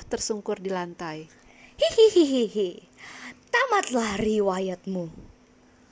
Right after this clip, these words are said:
Speaker 1: kata si nenek, yang ternyata si penyihir jahat. Raja mencari-cari sang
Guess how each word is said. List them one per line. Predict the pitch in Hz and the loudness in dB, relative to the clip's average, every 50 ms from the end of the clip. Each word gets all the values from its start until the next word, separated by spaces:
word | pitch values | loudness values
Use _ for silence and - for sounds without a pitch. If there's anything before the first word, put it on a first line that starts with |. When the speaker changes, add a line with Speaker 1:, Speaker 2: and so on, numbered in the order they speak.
| _ _ - _ _ _ _ _ _ - | _ _ -20 _ _ _ _ _ _ -18
Speaker 1:
kata | - - 240 247 247 - - - 254 254 | -10 -6 -6 -6 -6 -6 -2 0 2 2
si | 254 - - 226 202 | 2 2 0 -2 -4
nenek, | 190 190 180 170 165 170 - - 247 - - _ _ _ _ _ _ _ - | -4 -4 -4 -4 -4 -4 -6 -6 -8 -14 -20 _ _ _ _ _ _ _ -10
yang | 196 190 185 180 185 | -6 -6 -4 -4 -4
ternyata | 185 - 196 185 190 196 190 160 151 - _ - - 170 190 233 233 - - - - - - | -4 -4 -4 -2 -2 -4 -4 -4 -6 -10 _ -6 -4 -2 -2 -2 -4 -8 -14 -20 -16 -6 -4
si | - - 226 220 | -2 2 0 0
penyihir | - - 208 208 208 190 220 214 185 | 0 -2 -2 0 0 2 2 0 0
jahat. | 165 - 247 269 294 311 320 - - 302 302 277 262 254 - _ _ _ _ - _ _ _ _ _ _ _ _ _ _ _ _ _ _ _ _ _ _ _ _ _ _ _ _ _ _ _ _ _ _ - - - - - - - - - - - | -2 0 2 2 2 2 2 0 0 0 0 0 0 -2 -4 _ _ _ _ -20 _ _ _ _ _ _ _ _ _ _ _ _ _ _ _ _ _ _ _ _ _ _ _ _ _ _ _ _ _ _ -20 -20 -20 -20 -20 -20 -20 -20 -20 -20 -14
Raja | - - - 269 269 277 277 277 220 - - 294 294 285 285 285 285 269 | -8 -2 2 2 4 4 4 2 0 2 2 4 4 4 4 2 2 0
mencari-cari | 240 226 214 - - 277 262 262 269 277 294 311 285 - - 247 226 214 214 208 | -2 -2 -2 0 0 2 4 4 4 4 2 2 0 0 0 0 0 0 0 -2
sang | - - 202 | -2 -4 -6